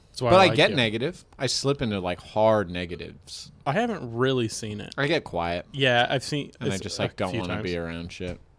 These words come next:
Speaker 2: But I acknowledge it right away. So I know, like, I tell myself what's happening. And it's sort of like, this is a storm. You just gotta weather it.
Speaker 1: I mean, I have those moments, too, where I'm like, "Oh, I'm shutting down for a day or two."
Speaker 2: Yeah.
Speaker 1: Which is
Speaker 2: I've seen that.
Speaker 1: Yeah.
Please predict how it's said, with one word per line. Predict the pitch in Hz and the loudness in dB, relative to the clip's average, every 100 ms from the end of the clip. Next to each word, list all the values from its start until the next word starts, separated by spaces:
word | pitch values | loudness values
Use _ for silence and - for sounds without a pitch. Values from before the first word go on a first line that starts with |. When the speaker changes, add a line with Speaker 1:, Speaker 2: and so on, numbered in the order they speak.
| _ _ _ - - _ - - - | _ _ _ -20 -20 _ -20 -20 -4
Speaker 2:
But | 139 | 6
I | 180 | 6
acknowledge | 170 123 110 147 156 110 | 6 6 6 6 4 4
it | 113 - | 0 -2
right | 110 101 101 | 2 2 4
away. | 90 90 85 - - - _ _ - | 0 -2 -4 -8 -18 -20 _ _ -10
So | 117 | -2
I | 110 | 0
know, | 110 107 107 110 113 | 0 0 2 2 2
like, | 107 92 | 0 -2
I | 98 | -4
tell | - - | -6 -6
myself | 95 98 - 101 | -6 -6 -6 -6
what's | 90 82 | -8 -10
happening. | 80 80 101 110 127 - _ _ _ _ _ _ - | -8 -8 -8 -10 -10 -16 _ _ _ _ _ _ -10
And | 95 90 | -8 -8
it's | - | -8
sort | 92 87 | -8 -6
of | |
like, | 85 78 - - | -6 -8 -12 -14
this | 90 - | -12 -12
is | 90 | -12
a | 85 | -10
storm. | - 87 82 95 | -8 -8 -8 -10
You | 90 | -10
just | 85 - | -14 -12
gotta | 80 78 | -10 -10
weather | 80 80 90 | -10 -10 -10
it. | 104 - | -4 -2
Speaker 1:
I | 156 | 0
mean, | 165 | 2
I | 170 | 2
have | 247 208 | 2 0
those | 139 113 | 0 0
moments, | 113 104 101 - | -4 -6 -8 -6
too, | 120 101 | -4 -4
where | 101 | -8
I'm | 104 | -10
like, | 107 104 | -10 -10
"Oh, | 123 107 | -10 -10
I'm | 117 | -10
shutting | - - - | -10 -10 -12
down | - - | -12 -14
for | - 71 | -12 -10
a | |
day | - - | -10 -12
or | |
two." | - 123 123 | -10 -10 -8
Speaker 2:
Yeah. | 95 90 80 | -6 -6 -6
Speaker 1:
Which | 113 - | -10 -10
is | 104 104 - | -12 -12 -6
Speaker 2:
I've | 120 | -6
seen | - 82 | -6 -8
that. | 80 87 | -10 -12
Speaker 1:
Yeah. | - | -12